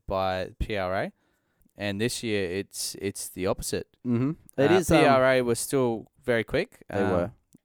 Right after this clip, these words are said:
Speaker 1: but the Triple Eight cars were just dominant.
Speaker 2: It is their test track. You would expect them
Speaker 1: Yeah,
Speaker 2: to do
Speaker 1: yeah.
Speaker 2: well.
Speaker 1: Yep. Um, but I don't think it was a track that sort of suited their car as much.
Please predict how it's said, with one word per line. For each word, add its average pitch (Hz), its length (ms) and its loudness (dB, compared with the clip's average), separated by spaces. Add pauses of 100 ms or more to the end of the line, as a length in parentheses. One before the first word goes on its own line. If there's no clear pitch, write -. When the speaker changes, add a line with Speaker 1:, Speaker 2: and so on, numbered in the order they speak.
(120)
Speaker 1:
but 101 260 -2 (360)
the 90 200 -2
Triple 104 380 -6
Eight - 160 -4
cars 92 360 -4
were 90 300 -6
just - 460 -16 (100)
dominant. 90 340 -10 (160)
Speaker 2:
It 143 80 -4
is 160 120 0
their 110 120 0
test - 300 -6
track. - 220 -8 (160)
You 113 120 0
would 107 80 4
expect 101 400 -4
them 107 220 -12 (340)
Speaker 1:
Yeah, 160 280 2
Speaker 2:
to - 0 -
do 92 200 -2
Speaker 1:
yeah. 160 60 0 (100)
Speaker 2:
well. 127 160 -4 (360)
Speaker 1:
Yep. 135 200 -2 (160)
Um, 120 440 -2
but 120 240 0
I 123 100 0
don't 123 420 -2
think 131 180 -6
it 117 40 -6
was 113 220 -2
a 110 60 -6
track - 420 -4
that 101 180 -4
sort 107 240 -2
of 95 80 -6
suited 101 460 -4
their 90 160 -4
car 95 540 -2 (360)
as 95 260 -6
much. - 440 -10